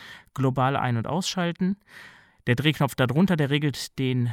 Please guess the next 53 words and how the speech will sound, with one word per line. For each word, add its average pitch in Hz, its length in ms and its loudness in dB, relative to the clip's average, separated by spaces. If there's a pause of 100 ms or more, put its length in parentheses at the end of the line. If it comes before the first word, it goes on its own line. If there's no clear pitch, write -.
(160)
Effektparameter, 127 960 -2
den 160 120 0
kann 131 140 0
man 131 100 2
hier 117 120 0
verstellen, 143 400 -2
das 135 80 0
ist - 100 -6
auch 123 60 -2
nicht 160 160 0
so 180 100 0
üblich. 170 540 -6
Und 139 280 -6
darunter 143 360 -4
kann 143 160 -4
man 135 100 -4
dann 131 120 -4
die 123 60 -10
globale 123 460 -4
Effektlautstärke 123 1000 -8 (420)
verändern. 107 640 -4
Der 113 100 -6
drunter 151 300 0
da, 131 640 2 (360)
äh, 113 160 -12 (100)
wiederum 185 380 0
der 165 100 -4
Regler, 165 260 -4
der, 147 340 -6
äh, - 160 -12
regelt 160 400 -2 (500)
den 143 100 -2
Effekt 147 300 -4
wohl 151 80 -2
für 135 120 -4
den 127 100 -2
Kopfhörerausgang. 156 640 -2
Das 139 160 -6
habe 151 100 2
ich 151 40 2
noch 143 60 0
nicht 131 140 -6
ganz 156 160 0
so 165 80 -10
genau 156 160 0
verstanden. 143 460 -4
Und 139 100 -8
der 135 80 -6
Knopf 143 300 -6
daneben 139 360 -2
kann 139 200 -6
den 131 120 -4
auch - 140 -8